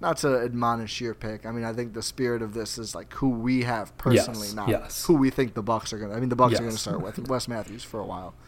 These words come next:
Speaker 1: Um, I, I would like Pat C if it was, like, kind of a short, like, just burst to kinda start the game off with some energy and then just kinda switch 'em. I don't know. And I still like Sterling and, and Kyle Korver just in bursts. I mean, we know what Kyle Korver is gonna do.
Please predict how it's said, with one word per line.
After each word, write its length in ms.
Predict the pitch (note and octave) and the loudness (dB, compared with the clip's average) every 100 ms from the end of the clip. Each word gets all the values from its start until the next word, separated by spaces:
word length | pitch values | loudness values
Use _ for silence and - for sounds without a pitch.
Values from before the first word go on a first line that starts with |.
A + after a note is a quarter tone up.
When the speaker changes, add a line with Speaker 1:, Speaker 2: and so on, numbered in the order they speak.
| - - - - | -20 -20 -20 -18
Speaker 1:
Um, 440 | - G#2 F#2 E2+ - - - - - - | -12 -10 -10 -14 -16 -20 -20 -20 -10 -2
I, 120 | C3 - | -2 2
I 100 | C3+ | 2
would 160 | C#3+ | 2
like 300 | C#3 E3 - | 2 0 -2
Pat 260 | C#3+ C#3+ - | -2 -2 -2
C 220 | - C#3 | -2 -2
if 100 | C3+ | -2
it 20 | |
was, 120 | D3+ C3+ | -4 -4
like, 120 | C3 | -2
kind 160 | D#3 D#3 | -2 0
of 60 | |
a 80 | B2+ | 0
short, 580 | - - C#3+ D3 D3+ - | -2 -4 0 2 0 -4
like, 340 | A#2 A#2 - - - - - | -8 -8 -12 -20 -20 -20 -16
just 300 | - D3 - | -10 -10 -8
burst 360 | - C3 D#3 - | -2 0 0 -4
to 60 | |
kinda 200 | - C#3 | -6 -8
start 180 | A#2+ C#3 | -6 -6
the 60 | C3+ | -4
game 140 | C3 | -2
off 140 | C3 - | -2 -4
with 80 | |
some 140 | - G2+ | -8 -10
energy 380 | A2+ C3+ C3+ C#3 | -6 -4 -2 -4
and 80 | |
then 80 | A2+ | -4
just 160 | A2 - | -8 -10
kinda 180 | A2 G#2+ | -10 -8
switch 320 | - B2+ B2+ | -8 -8 -6
'em. 160 | C3+ A#2 | -6 -4
I 100 | C3 | -2
don't 100 | B2 | -2
know. 240 | G#2+ G2+ - - - - - | -6 -10 -14 -20 -20 -20 -6
And 80 | D#3+ | -2
I 80 | G3 | -2
still 220 | - G#3 | 0 0
like 260 | E3+ D3+ D3 - - | 2 2 -2 -12 -18
Sterling 540 | - - C3+ C#3 C#3 C3 | -12 -4 0 0 0 -2
and, 180 | A#2 G2+ | -4 -8
and 140 | A#2 | -10
Kyle 280 | - A#2+ A#2 | -4 -2 -2
Korver 460 | - A#2+ A#2+ B2 A2+ | -2 -2 0 -2 -2
just 180 | A2+ B2 | -6 -6
in 100 | A2+ | -6
bursts. 420 | A2 A#2+ A#2+ - | -2 -2 -4 -6
I 60 | |
mean, 120 | B2 C3 | -4 0
we 120 | C#3+ | 2
know 140 | B2+ | 2
what 140 | B2 A#2 | 2 0
Kyle 220 | A#2+ A2+ | -2 -2
Korver 260 | - B2 A#2 | -2 -4 -4
is 80 | G#2+ | -6
gonna 180 | A2+ | -8
do. 340 | G#2+ A2 G#2+ | -8 -6 -6